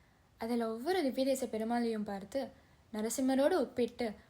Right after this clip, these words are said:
அவருடைய கண் அழகு, நடை அழகு, தடை அழகுன்னு பாடியிருக்கார். திருவரங்கத்தமுதனார் ராமானுஜ நூற்றந்தாதியில நூத்தி மூணாவது பாசுரத்துல, "வளர்ந்த வெங்கோப மடங்கள் ஒன்றாய் அன்று வாள் அவுணன் கிளர்ந்த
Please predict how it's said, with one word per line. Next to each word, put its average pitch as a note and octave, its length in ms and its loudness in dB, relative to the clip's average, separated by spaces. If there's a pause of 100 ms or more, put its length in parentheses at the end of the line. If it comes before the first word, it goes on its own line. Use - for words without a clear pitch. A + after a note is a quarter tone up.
(100)
அவருடைய G#3+ 380 -2
கண் A#3 280 -2
அழகு, A3 380 0
நடை G#3 260 -2
அழகு, A3 340 -2
தடை G#3+ 240 -4
அழகுன்னு G#3+ 440 -4
பாடியிருக்கார். G3 520 -10 (1800)
திருவரங்கத்தமுதனார் A#3+ 1160 0 (280)
ராமானுஜ C#4+ 480 0
நூற்றந்தாதியில G#3+ 880 -4 (400)
நூத்தி C#4+ 300 -2 (100)
மூணாவது A3+ 320 0
பாசுரத்துல, G3+ 680 -8 (500)
"வளர்ந்த D4+ 500 0
வெங்கோப B3 580 2
மடங்கள் A#3 520 0
ஒன்றாய் G3+ 500 -6 (240)
அன்று A3 320 -2
வாள் A3+ 300 0
அவுணன் A#3 400 -2
கிளர்ந்த A3 580 -4